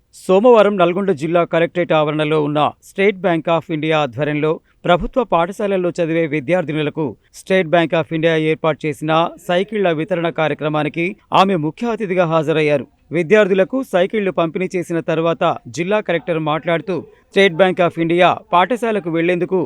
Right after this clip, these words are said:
విద్యార్థినులకు ఉచితంగా సైకిళ్లు పంపిణీ చేయడం అభినందనీయమని అన్నారు. అయితే విద్యార్థినులు ఈ అవకాశాన్ని సద్వినియోగం చేసుకోవాలని,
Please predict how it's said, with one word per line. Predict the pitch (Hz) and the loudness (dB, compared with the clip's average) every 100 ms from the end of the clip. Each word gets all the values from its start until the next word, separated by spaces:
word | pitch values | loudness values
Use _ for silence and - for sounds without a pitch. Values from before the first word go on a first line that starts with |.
| - 123 | -6 -6
విద్యార్థినులకు | 156 147 233 190 202 190 233 196 | -6 0 0 0 -4 -4 -4 -8
ఉచితంగా | - 190 180 180 180 | -4 -4 0 0 0
సైకిళ్లు | 170 170 208 185 165 | -2 -2 -2 -2 -2
పంపిణీ | 156 180 165 | -4 -4 -6
చేయడం | 160 160 170 208 _ - | -2 -2 -2 -6 _ -2
అభినందనీయమని | 165 196 214 202 180 165 165 160 | 2 2 0 -2 0 0 0 0
అన్నారు. | 156 156 139 _ - | 0 0 -2 _ -2
అయితే | 180 190 226 165 | 0 4 4 4
విద్యార్థినులు | 156 185 214 196 196 214 208 | 0 2 2 0 0 0 2
ఈ | 170 | 2
అవకాశాన్ని | 175 208 196 185 175 208 | 2 0 -2 -2 -2 -4
సద్వినియోగం | 165 147 180 185 175 151 | -6 -4 -2 0 -2 -2
చేసుకోవాలని, | 156 - 175 170 170 180 | -8 -4 0 0 0 0